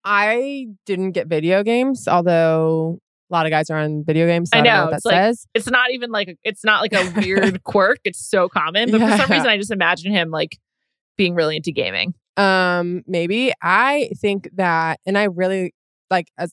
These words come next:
Speaker 1: I think Charity is beautiful. I think she's totally fine. There's not, like, I don't, like, dislike her, but he seems, like, too cool for her.
Speaker 2: I agree. He has, like, a sort of very, like, self-contained energy of, like, "I know who I am. I know what I'm doing.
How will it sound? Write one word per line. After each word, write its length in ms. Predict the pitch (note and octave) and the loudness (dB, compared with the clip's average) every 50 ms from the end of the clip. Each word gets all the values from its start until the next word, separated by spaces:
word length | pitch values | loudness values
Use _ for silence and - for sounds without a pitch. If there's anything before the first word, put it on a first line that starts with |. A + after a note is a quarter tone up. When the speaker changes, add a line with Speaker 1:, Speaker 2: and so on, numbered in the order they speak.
| _ - | _ -6
Speaker 1:
I 100 | - F#3 | -6 -4
think 240 | F3 - A3+ A#3 F#3+ | -4 -4 -6 -6 -6
Charity 380 | - - F#3 F3 F3 E3+ D#3+ D#3+ | -6 -4 -2 -2 -2 -2 -2 -2
is 220 | D#3 D#3 D3 C#3 | -2 -2 -4 -4
beautiful. 500 | C#3 - G#3+ A#3 A3 G#3+ - G#3+ G#3+ G#3 G3 | -4 -2 0 2 2 0 0 0 0 0 0
I 100 | E3+ E3+ | -2 -2
think 180 | E3+ D#3+ D#3 | -4 -8 -10
she's 200 | - - D#3 - | -10 -14 -14 -14
totally 360 | - - E3 D3+ D#3+ D3+ D#3+ E3 | -12 -12 -12 -10 -10 -12 -10 -6
fine. 380 | - G3+ G#3+ G#3+ G#3 G#3 G3+ | -2 -2 0 0 0 -2 -2
There's 200 | F#3 E3+ E3 D#3+ | -2 -4 -4 -4
not, 180 | F3 E3+ D#3+ - | -4 -4 -4 -4
like, 280 | D#3 E3 D3 - _ _ _ _ _ _ _ _ _ - | -4 -6 -6 -8 _ _ _ _ _ _ _ _ _ -6
I 60 | F#3+ | -4
don't, 80 | G3+ F#3+ | -4 -4
like, 160 | F#3+ F3 - _ _ _ _ - | -4 -6 -8 _ _ _ _ -12
dislike 380 | E3+ D#3+ - - A2+ C#3+ D#3 - | -10 -10 -8 -8 -6 -6 -4 -4
her, 220 | A3 A#3 C4 C#4 - _ _ _ _ _ _ _ _ _ | -2 -2 -2 -4 -8 _ _ _ _ _ _ _ _ _
but 140 | - G#3 G3+ | -6 -4 -4
he 100 | G#3 G#3+ | -4 -4
seems, 260 | - - C4 C#4 C4 - | -4 -2 -2 -2 -2 -2
like, 120 | F4+ D4+ _ _ | -4 -6 _ _
too 200 | - - - B3+ | -8 -6 -4 -4
cool 480 | - - - - G3 E3+ - - - - - - - - | -2 -2 0 0 0 0 -2 -4 -8 -12 -16 -18 -10 -6
for 100 | E3 D#3+ | -4 -4
her. 220 | D#3 D#3 - - - _ _ - | -2 -4 -4 -6 -12 _ _ 2
Speaker 2:
I 140 | A#3 A#3+ C4 | 4 4 4
agree. 400 | C4+ F#3 F#3+ G3 E3+ C#3+ D3 - _ _ | 2 0 0 0 0 0 -2 -8 _ _
He 160 | - - C4 C4 | -6 -4 -2 0
has, 280 | B3 C4 A#3+ B3 B3 - | 2 2 0 0 0 0
like, 200 | C#4+ C#4 C#4 - | -2 -2 0 0
a 200 | A3+ G#3+ G3+ F3+ | 0 -2 -2 -2
sort 240 | - - F#3+ F3+ | -6 -6 -4 0
of 180 | F#3 F3 E3+ E3 | 0 0 0 -2
very, 580 | F3 E3 F3 F3 E3+ F3 E3+ E3 E3+ E3+ E3+ E3 - | -4 -2 0 0 0 0 -2 -2 -2 -2 -2 -2 -2
like, 160 | D#3 D3 - | -4 -4 -6
self-contained 1000 | - - - E3+ E3+ E3 - - F#3+ E3+ D#3 - - D#3 D#3 D3+ D#3+ D#3+ E3 D#3 | -8 -4 -2 -2 -2 -2 -4 -6 -6 -6 -4 -2 -2 -2 -2 -2 -2 -4 -4 -4
energy 500 | - - C3+ C#3 D3 D#3+ D#3+ F#3+ F#3+ F#3+ | -6 -6 -6 -6 -6 -4 -2 0 2 2
of, 120 | F#3+ F3 D3+ | 2 0 0
like, 280 | D#3+ D3+ C#3+ - _ _ _ _ _ _ _ | -2 -2 -2 -4 _ _ _ _ _ _ _
"I 80 | - F3 | -4 -2
know 180 | F3+ F3 F3 F3 | 0 0 0 0
who 100 | D#3+ F#3 | -2 -2
I 120 | F3 F3 | -2 -2
am. 320 | E3+ E3 D#3 D#3+ D#3+ D#3+ | -2 -4 -4 -6 -6 -6
I 40 | D#3 | -4
know 180 | D#3 D#3+ D#3+ D#3 | -2 -2 0 0
what 120 | D#3 D3+ | 0 0
I'm 120 | D#3 D#3 D#3+ | -2 -4 -6
doing. 540 | - D3 C#3+ C#3+ D3+ D3+ D3 D3 D3 D3 | -6 -6 -6 -6 -6 -8 -10 -10 -10 -12